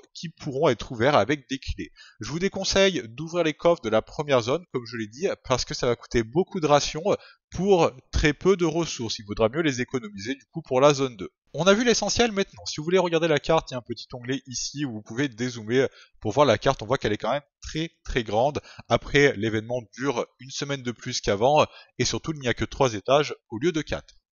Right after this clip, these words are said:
Deux onglets supplémentaires maintenant. Info d'exploration. Donc ici, vous allez voir vos informations d'éléments. Donc moi, je suis tout niveau un parce que je n'ai rien monté. On voit qu'on peut gagner de l'expérience, par exemple. Pour le feu, je suis à zéro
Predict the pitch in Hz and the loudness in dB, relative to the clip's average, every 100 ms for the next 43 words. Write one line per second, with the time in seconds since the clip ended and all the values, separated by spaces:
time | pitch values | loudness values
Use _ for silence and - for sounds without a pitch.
0 | _ 117 214 226 220 247 240 220 202 190 | _ -4 -2 0 -2 -2 -2 -4 -2 2
1 | 226 196 202 - 135 85 - 170 202 - | 2 2 -2 -6 -10 -12 -2 2 2 0
2 | 226 240 117 117 214 - - 180 175 - | 0 2 0 0 0 2 2 4 4 2
3 | 101 98 - 185 - 226 247 - 123 139 | -8 -14 -8 -4 -2 -2 -2 -4 -4 0
4 | 165 165 180 202 180 120 - 120 190 - | 2 4 8 8 8 4 -2 0 -2 0
5 | 175 165 170 - 294 262 170 107 147 185 | 0 2 2 0 -6 -8 -10 -4 2 4
6 | 185 131 92 92 - 180 165 - 147 - | 4 0 -8 -12 -2 -2 -2 -8 -12 -12
7 | 208 175 127 135 151 120 156 156 127 135 | -10 -8 -2 0 2 0 -2 -6 -4 -2
8 | 123 123 151 175 - - - 127 101 - | -2 0 0 0 -6 -20 -4 -2 -2 -4
9 | - - 113 165 - - 123 120 156 117 | -20 -14 2 4 4 -2 -6 -4 -4 -4
10 | 104 135 - 98 98 143 - 90 123 - | -2 -4 -2 -4 -4 -6 -6 -6 -10 -12
11 | 104 - _ _ - 139 113 - 170 127 | -14 -14 _ _ -4 0 0 0 0 0
12 | - 147 123 98 123 117 175 | -2 2 2 0 -2 0 -2